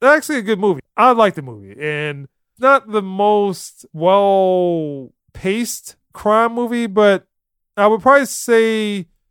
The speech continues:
if you kinda understand a lot of the Ocean's Eleven type of stuff,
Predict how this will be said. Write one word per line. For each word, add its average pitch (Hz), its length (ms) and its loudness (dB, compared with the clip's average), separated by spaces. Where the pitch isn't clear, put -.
if 208 220 -6
you 214 280 -6
kinda 269 240 0
understand 214 540 -2
a 196 40 -6
lot 190 360 0
of 185 60 -2
the 175 160 -6
Ocean's 190 880 -6
Eleven 180 840 -2
type 202 180 2
of 180 100 -6
stuff, 180 520 -2